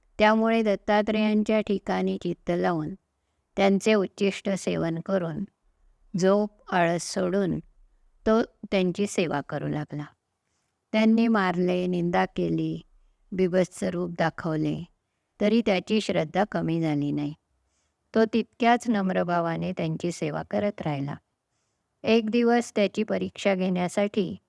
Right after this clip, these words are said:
केवळ दृष्टिक्षेपाने त्यांनी राजाचे दोन्ही हात पाडून टाकले आणि हसत हसत ते अर्जुनाला म्हणाले, "पळ, पळ इथून. मी स्त्रीच्या नादी लागलेला उन्मत्त,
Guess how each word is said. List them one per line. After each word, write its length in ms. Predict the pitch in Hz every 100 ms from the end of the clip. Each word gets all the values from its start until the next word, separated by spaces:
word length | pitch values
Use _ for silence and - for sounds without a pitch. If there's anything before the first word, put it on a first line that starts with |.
| _ _ _ _ -
केवळ 380 | 202 202 208
दृष्टिक्षेपाने 1300 | 220 202 185 - - 247 - 185 - 185 185 190 165 185 _ _ _ _ _
त्यांनी 360 | 196 196 208 220
राजाचे 600 | 180 170 175 - 202 208
दोन्ही 420 | 190 170 165 214
हात 240 | 185 165 175 _
पाडून 360 | - 151 151 147
टाकले 380 | 143 139 135 139 - _ _ _ _ _ _ _ _ _ _ _ -
आणि 220 | 180 175
हसत 460 | 165 170 - 208 214
हसत 380 | 196 208 196 196
ते 60 |
अर्जुनाला 640 | 180 165 165 170 165 160 170
म्हणाले, 500 | 170 170 180 202 - _ _ _ _ _
"पळ, 400 | 208 220 247 233 - _
पळ 280 | 202 214 247
इथून. 480 | 277 254 - 180 156 - _ _ _ _ -
मी 280 | 196 208 233
स्त्रीच्या 580 | - 208 208 214 226 226
नादी 400 | 214 190 196 190
लागलेला 640 | 180 175 175 175 180 202
उन्मत्त, 720 | 214 185 175 175 180 185 -